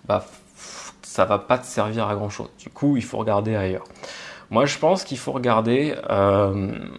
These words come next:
des sites qui sont à peu, à peu près dans la moyenne de ce qui est affiché, euh, au niveau du nombre de liens.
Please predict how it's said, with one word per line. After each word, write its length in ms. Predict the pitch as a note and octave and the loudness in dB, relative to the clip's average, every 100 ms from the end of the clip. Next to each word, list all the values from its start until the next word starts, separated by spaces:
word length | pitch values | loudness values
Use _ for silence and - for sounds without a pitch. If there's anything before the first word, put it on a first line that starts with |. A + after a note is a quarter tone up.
| - - - - A#2+ | -18 -18 -18 -12 -10
des 540 | A2 A#2 A#2+ B2 A#2+ | 2 6 8 8 4
sites 500 | A#2+ - E3 - - - | 2 -4 -6 -8 -20 -14
qui 160 | A2+ | -12
sont 260 | - C3+ - | -6 -6 -2
à 80 | B2+ | -2
peu, 240 | B2 B2+ A#2+ - _ - | -2 -4 -4 -12 _ -2
à 80 | C#3+ | 0
peu 120 | D#3 | 0
près 280 | D3+ D3 D3+ | -2 -2 -2
dans 200 | C3 A#2 | 0 2
la 100 | A2+ | 4
moyenne 720 | A2+ A#2 A#2 A#2 A#2+ C3+ - - | 4 4 2 4 2 2 -4 -8
de 160 | A2 | -6
ce 100 | A2 | -6
qui 200 | - - | -6 -2
est 40 | A2+ | 0
affiché, 560 | G#2+ - - G#2 A2 - - - - - - - - | 0 -6 -6 -4 -6 -12 -14 -12 -14 -14 -16 -18 -6
euh, 120 | - | -2
au 140 | - B2 | 2 2
niveau 380 | B2+ B2+ D3+ D3 | 2 4 4 6
du 160 | A#2+ | 4
nombre 180 | C3+ C3+ | 2 2
de 80 | A#2+ | 2
liens. 240 | A2+ G2 | 2 0